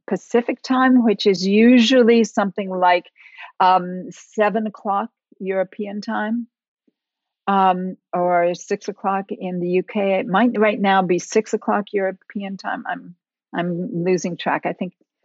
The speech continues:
it might be, it's seven or eight hours different. Uh, right now it's seven, it's seven hours different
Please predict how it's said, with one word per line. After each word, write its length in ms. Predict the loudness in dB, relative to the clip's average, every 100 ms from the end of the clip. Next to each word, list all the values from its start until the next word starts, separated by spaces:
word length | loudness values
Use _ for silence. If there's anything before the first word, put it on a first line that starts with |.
| _ _ _ -8
it 140 | -2
might 260 | 2 2 2
be, 120 | 2
it's 200 | 0 0
seven 260 | 0 2 2
or 120 | 2
eight 140 | 4
hours 380 | 4 4 0 -4
different. 480 | -6 -6 -6 -10 -12 _ _ _ _ _ _ _ _ 2
Uh, 120 | 4
right 220 | 4 2
now 200 | 2 2
it's 160 | 0 -2
seven, 480 | 0 2 0 -6 -10 _ _ _ _ _ _ _ _ _ _ _ _ _ _ _ -8
it's 280 | -8 -4
seven 280 | 2 2 4
hours 360 | 4 4 2 -2
different 400 | -6 -6 -10